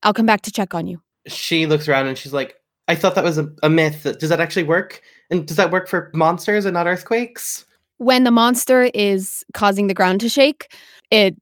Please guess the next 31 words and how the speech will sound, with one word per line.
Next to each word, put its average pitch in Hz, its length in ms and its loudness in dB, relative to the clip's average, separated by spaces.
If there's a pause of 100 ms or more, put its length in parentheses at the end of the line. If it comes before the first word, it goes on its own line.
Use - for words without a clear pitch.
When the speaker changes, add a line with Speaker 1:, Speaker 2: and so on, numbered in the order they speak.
(100)
Speaker 1:
can 202 220 0
still 208 240 0
cause 190 300 2
rubble 185 220 2
to 185 100 -6
fall. 175 440 -4 (160)
So 175 520 -4 (260)
it's 196 200 -2
not 254 200 6
a 226 40 2
myth 208 200 0
about 180 260 0
earthquakes. 180 640 -6 (280)
It 180 100 2
is 214 120 2
better 208 220 4
to - 100 -10
be 196 160 -2
in 180 60 0
a 175 80 -4
doorway 175 340 -2
so - 200 -12
that 180 180 -2 (420)
fallen 190 280 2
debris 180 260 -2
doesn't 170 240 -2
hit 175 140 -6
you. 185 180 -8 (320)
Speaker 2:
Uh, 170 140 0 (120)
okay. 175 360 -2 (320)
Um, 151 400 -2